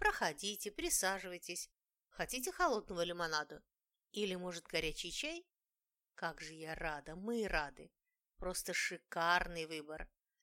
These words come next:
Леночка нам всегда нравилась.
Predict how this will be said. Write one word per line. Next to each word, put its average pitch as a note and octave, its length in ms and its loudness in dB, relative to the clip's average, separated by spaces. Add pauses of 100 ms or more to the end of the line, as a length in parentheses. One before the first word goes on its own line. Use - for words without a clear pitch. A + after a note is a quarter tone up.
(140)
Леночка A#3 640 2
нам A3+ 180 0
всегда B3+ 560 2
нравилась. F#3+ 760 -2